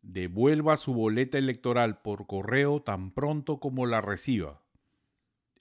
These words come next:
El matasellos no puede ser posterior al cuatro de noviembre de dos mil veinticinco y la fecha límite de recepción es el doce de noviembre de dos mil veinticinco. Fecha límite.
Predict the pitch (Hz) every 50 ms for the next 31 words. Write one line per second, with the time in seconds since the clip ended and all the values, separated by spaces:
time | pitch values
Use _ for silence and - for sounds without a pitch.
0 | _ - 135 131 127 135 131 127 - 123 120 - - 185 190 208 208 202 180 165
1 | 151 147 156 165 156 - 165 160 160 151 139 - - 151 151 151 - 147 131 -
2 | _ - 107 104 104 120 143 170 190 - _ _ - 110 113 107 95 - _ -
3 | 120 139 147 147 147 170 156 165 156 147 127 123 110 107 113 117 131 139 147 143
4 | 147 151 143 123 107 92 87 98 107 110 113 120 117 117 120 123 123 - 185 170
5 | 143 117 - 101 90 80 _ _ _ _ _ _ _ _ _ _ _ _ _ -
6 | - 139 135 123 117 107 98 - - 175 190 190 - 185 165 131 120 120 123 139
7 | 165 202 226 226 220 202 196 190 170 - - 170 170 170 165 160 143 127 127 117
8 | - 113 101 - - - 156 156 143 127 123 127 135 135 _ _ _ _ _ _
9 | _ _ - 170 165 160 - - 139 120 113 107 101 104 107 107 143 160 170 156
10 | - - 160 151 147 139 123 107 98 95 104 120 143 156 156 156 156 156 156 147
11 | 123 110 101 95 85 101 113 123 123 123 120 113 107 107 98 - 120 110 98 90
12 | - - - _ _ _ _ _ _ _ _ _ _ _ _ _ _ _ _ _
13 | _ _ _ _ _ - - 151 151 - - 151 139 135 139 147 147 127 107 92
14 | 82 - 82 82 - _